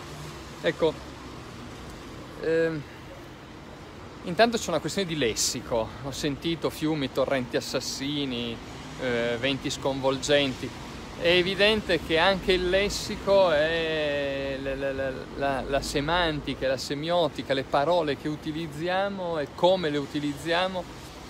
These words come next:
sono ancora una volta, eh, inquinate, sono ancora una volta, eh, condizionate da questo pensare che l'uomo sia al centro di qualche cosa. Non è così,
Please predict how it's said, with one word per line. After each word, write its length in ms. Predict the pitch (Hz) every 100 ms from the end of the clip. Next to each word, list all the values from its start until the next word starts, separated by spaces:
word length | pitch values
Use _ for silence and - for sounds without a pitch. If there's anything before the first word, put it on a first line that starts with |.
| - -
sono 260 | - 170
ancora 300 | 156 175 180
una 180 | 175 165
volta, 560 | 156 180 180 202 190 165
eh, 1000 | - - - - - - - - - 147 135 -
inquinate, 1120 | 170 151 - 175 175 190 160 123 - 131 117
sono 240 | - 139
ancora 320 | 135 127 156
una 160 | 156 151
volta, 680 | 147 170 165 - 160 156 143 - - - - - -
eh, 380 | 95 110 143 139 135 - - - - - - -
condizionate 1400 | - 180 175 160 180 - - 175 175 180 202 196 - 185 170 - - - -
da 140 | - 135
questo 1500 | - 165 160 - - 151 151 147 143 139 135 135 107 - - - -
pensare 800 | - 160 160 139 - 175 190 175
che 100 | 170
l'uomo 400 | 143 151 175 165
sia 240 | 143 143 127
al 140 | 131
centro 440 | 127 151 139 131 135
di 100 | 120
qualche 380 | 131 117 123 110
cosa. 360 | 113 98 98 110
Non 180 | 120
è 100 | 131 123
così, 400 | 143 127 175